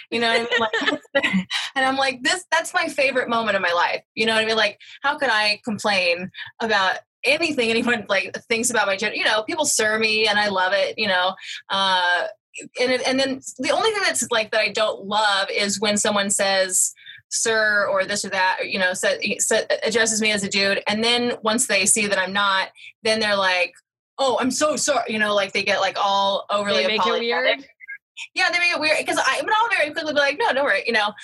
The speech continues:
Speaker 1: But, but it's really in the past several years with all the trans stuff and everything being so visible in the culture, I think,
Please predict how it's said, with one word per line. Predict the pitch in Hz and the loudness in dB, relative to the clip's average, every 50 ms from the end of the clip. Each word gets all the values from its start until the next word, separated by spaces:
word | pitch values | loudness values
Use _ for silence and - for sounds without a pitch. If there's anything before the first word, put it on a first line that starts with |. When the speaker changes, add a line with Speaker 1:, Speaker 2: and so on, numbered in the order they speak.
| - - - | -14 -6 -2
Speaker 1:
But, | 277 285 277 - _ - | 0 0 0 -2 _ -8
but | 226 214 285 269 | -2 0 0 0
it's | - - 285 277 - | 0 -2 -4 -4 -2
really | 277 330 403 453 | 0 2 2 2
in | 427 | 2
the | 277 233 | 0 -2
past | 208 233 208 208 247 254 - | 0 0 0 0 0 0 0
several | 233 220 214 208 196 | 0 0 2 0 0
years | 196 196 202 202 202 196 196 196 - - | 0 0 2 2 2 2 0 0 -2 -2
with | 208 233 240 - - - - | 0 -2 -2 -2 -4 -2 0
all | 208 202 208 214 | 2 2 2 2
the | 208 202 | 0 -2
trans | 202 - 208 208 208 214 214 220 214 - | -2 0 0 0 2 0 0 0 0 0
stuff | - - - - 208 208 214 214 214 | 0 0 0 0 0 2 2 0 0
and | 208 208 | -2 -4
everything | 208 214 220 226 | -2 0 0 0
being | 220 214 | 0 0
so | 220 - 220 202 | 0 0 0 0
visible | 190 202 202 220 220 220 | 0 0 0 0 0 0
in | 202 202 | -2 -2
the | 196 | -2
culture, | - 190 190 190 - 247 | -2 -2 -2 0 0 0
I | 240 240 | 0 0
think, | 254 277 277 294 277 | 0 0 -2 -2 -4